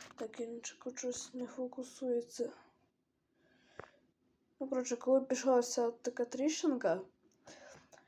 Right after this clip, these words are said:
як ж її відновити? Якщо просто термоклеєм його заклеїти, на, якщо у вас така резинова силіконова оболочка, вона не триматиме. Що ж нам треба буде для цього,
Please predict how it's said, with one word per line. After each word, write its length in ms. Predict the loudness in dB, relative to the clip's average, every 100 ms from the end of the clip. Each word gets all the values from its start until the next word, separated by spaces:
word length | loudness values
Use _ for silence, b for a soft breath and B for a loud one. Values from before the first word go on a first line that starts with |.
| B B
як 200 | 12 12
ж 200 | 10 4
її 140 | 8 8
відновити? 600 | 6 4 4 4 0 -2 -8 0
Якщо 280 | 0 6 6
просто 400 | 10 10 10 6
термоклеєм 720 | 6 6 4 10 12 12 10
його 220 | 2 0
заклеїти, 720 | -2 -2 8 10 10 10 2 B B B B 4
на, 280 | 8 8
якщо 320 | 6 4 8 8
у 20 |
вас 160 | 8
така 340 | 4 6 8 8
резинова 540 | 6 6 6 8 6
силіконова 1120 | 4 2 2 6 6 6 2 4 4 2 -2 B B -6
оболочка, 760 | 6 10 10 8 -2 -4 -6 -2
вона 200 | 4 4
не 100 | 4
триматиме. 600 | 0 2 4 2 -2 -12 -14 _ _ _ B B B B B B
Що 140 | 2
ж 60 | 6
нам 160 | 6
треба 200 | 10 10
буде 180 | 12 8
для 180 | 8 4
цього, 360 | 8 6 6